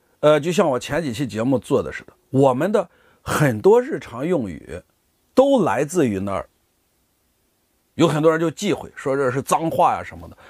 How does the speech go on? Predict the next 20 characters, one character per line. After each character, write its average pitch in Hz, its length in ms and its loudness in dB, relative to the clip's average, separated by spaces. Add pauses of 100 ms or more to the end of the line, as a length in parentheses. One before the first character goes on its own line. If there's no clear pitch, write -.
(120)
所 175 200 4
以 151 140 0 (180)
我 101 260 -6
个 151 200 0
人 113 180 -4
一 135 60 0
直 110 160 -6
不 - 280 -12
认 131 220 -2
为 82 120 -12
这 87 100 -12
是 85 140 -12
脏 110 260 -6
话。 113 180 -8 (220)
虽 233 180 2
然 131 240 2 (720)
现 214 400 2
在 185 320 0 (200)
为 185 240 2
了 101 200 -2